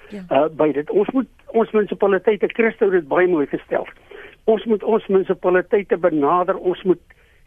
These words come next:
Speaker 2: kennis dra van wat daar aangaan, ons moet saam praat. En die, as ek net die laaste dingetjie van my kan so mag sê, dan moet ons, ons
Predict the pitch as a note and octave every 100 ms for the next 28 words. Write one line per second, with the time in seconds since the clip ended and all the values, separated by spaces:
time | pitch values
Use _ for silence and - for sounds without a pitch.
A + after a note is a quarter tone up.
0 | _ A#3 A#3 F3 E3 D#3 D3+ D3+ C#3+ C#3
1 | D3+ D#3 F3 - D#3 E3 E3 E3+ F#3+ F3
2 | - - _ - - A3 G#3+ - F#3 D#3
3 | - - - - _ _ D#3 D3+ C#3+ -
4 | - _ - C#3+ D3+ F#3 D3+ C3+ C#3+ E3+
5 | G3+ D3+ C#3+ C#3 - D3 C#3 C#3 - C#3+
6 | F#3 D3 C3+ - - - - - E3+ G#3+
7 | - _ _ _ A#3 -